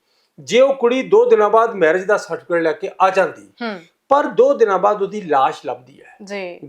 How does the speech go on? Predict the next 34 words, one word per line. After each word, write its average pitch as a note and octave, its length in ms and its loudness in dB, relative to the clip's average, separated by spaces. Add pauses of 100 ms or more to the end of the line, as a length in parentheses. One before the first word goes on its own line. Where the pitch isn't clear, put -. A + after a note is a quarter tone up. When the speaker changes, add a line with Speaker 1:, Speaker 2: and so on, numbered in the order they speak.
Speaker 1:
ਗਿਆਰਾਂ E3+ 420 2
ਅਗਸਤ G3+ 400 -2
ਨੂੰ G#3 240 -4
ਉਹ - 280 -4
ਘਰੋਂ D#3 160 2
ਨਿਕਲਦੀ G#3 500 -4
ਹੈ। C4 140 -8 (300)
Speaker 2:
ਜੀ। G3+ 180 -8 (300)
Speaker 1:
ਬਾਰਾਂ D#3+ 580 2
ਅਗਸਤ A3+ 320 0 (760)
ਨੂੰ G3 220 0
ਉਹਦੇ F#3 220 2
ਮਾਪੇ F3+ 460 2
ਜਿਹੜੇ F#3+ 260 2
ਨੇ G#3+ 320 4 (540)
ਉਹ G3 560 2 (520)
ਫੋਨ G3+ 340 0
ਕਰਦੇ F#3+ 380 2
ਨੇ A#3+ 260 2 (600)
ਕਿ F#3 100 0
ਸਾਡੀ D#3+ 360 -2
ਧੀ F#3 220 -8
ਨਹੀਂ F#3 140 0
ਲੱਭਦੀ। G3+ 420 -2
Speaker 2:
ਨਹੀਂ G#3 220 -12
ਲੱਭਦੀ, F#3 380 -16
ਜੀ। G3 200 -14 (120)
Speaker 1:
ਮਾਪੇ D#3+ 380 0
ਆਖਦੇ A3 380 0
ਨੇ A#3 200 4
ਸਾਨੂੰ G#3+ 500 -2
ਪੁਲਿਸ F3 400 -10
ਨੇ F3 120 -4
ਸਾਥ C#3 480 -4